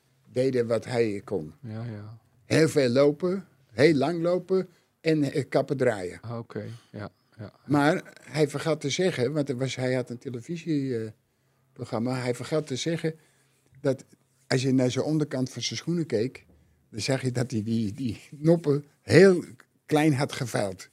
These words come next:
Speaker 2: Ja.
Speaker 1: Dus dan kan je hem mik-, kijk, normaal is in een normale nop, hè,
Speaker 2: Ja, ja, ja, ja, ja, ja. Ja.
Speaker 1: dan, en je pakt een bal zo
Speaker 2: Ja.
Speaker 1: met je gestrekt been, ja, dan s-, dan loopt hij van je weg gewoon.
Speaker 2: Ja, ja, ja,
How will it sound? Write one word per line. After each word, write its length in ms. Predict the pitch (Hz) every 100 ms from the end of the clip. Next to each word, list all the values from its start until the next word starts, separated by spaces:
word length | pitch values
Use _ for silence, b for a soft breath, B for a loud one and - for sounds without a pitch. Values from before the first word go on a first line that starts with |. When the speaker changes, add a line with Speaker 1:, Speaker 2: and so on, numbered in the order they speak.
| -
Speaker 2:
Ja. 440 | 110 110 131 160 _ _
Speaker 1:
Dus 380 | 131 123 - - _
dan 140 | 127
kan 140 | 120 139
je 60 |
hem 160 | 135 135
mik-, 240 | 160 165 120
kijk, 220 | 143 120
normaal 340 | 123 151 185
is 120 | 180 151
in 160 | 131
een 60 | 131
normale 400 | 131 160 156 139
nop, 380 | 131 208 - -
hè, 100 | -
Speaker 2:
Ja, 240 | 123 117 139
ja, 180 | 165 160
ja, 140 | 151
ja, 180 | 160 147
ja, 160 | 156
ja. 280 | 147 131 190 _ -
Ja. 100 | 143
Speaker 1:
dan, 140 | 147 185
en 100 | 156
je 100 | 151
pakt 280 | - 151 143
een 120 | 131
bal 200 | 190 208
zo 340 | 160 151 131 -
Speaker 2:
Ja. 240 | 120 127 - - -
Speaker 1:
met 220 | 143 135
je 140 | 131 127
gestrekt 500 | 113 123 - 156 131
been, 380 | 170 147 151 156 _ _ _ _ _ _ _ _
ja, 160 | - 135 117 _ _ _
dan 160 | -
s-, 160 | 139 - -
dan 280 | 156 151
loopt 220 | 147 156 147
hij 80 |
van 180 | 123 135
je 60 | 120
weg 260 | 170 175 -
gewoon. 180 | 117
Speaker 2:
Ja, 220 | 104 92 92 -
ja, 200 | 120 - _
ja, 180 | 117